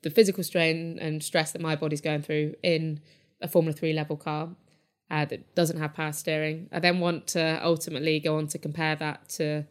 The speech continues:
the average male driver and then put power steering into the car and see the differences. And with all that data, understand actually, because it might be,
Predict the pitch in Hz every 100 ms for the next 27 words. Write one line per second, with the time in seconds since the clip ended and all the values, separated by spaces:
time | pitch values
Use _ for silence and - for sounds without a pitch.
0 | _ _ _ _ 170 156 160 151 - 170
1 | 170 180 175 175 180 185 - 160 156 151
2 | 151 165 - _ _ _ _ - 156 151
3 | - 156 147 - - 151 147 147 151 147
4 | 147 147 147 156 - 156 151 156 151 -
5 | _ _ 190 202 - - 185 170 151 -
6 | 165 151 - 151 151 - 170 151 - 160
7 | 156 156 151 - _ _ _ - 196 -
8 | - 165 160 156 - _ _ _ - 220
9 | 214 208 226 190 - 151 165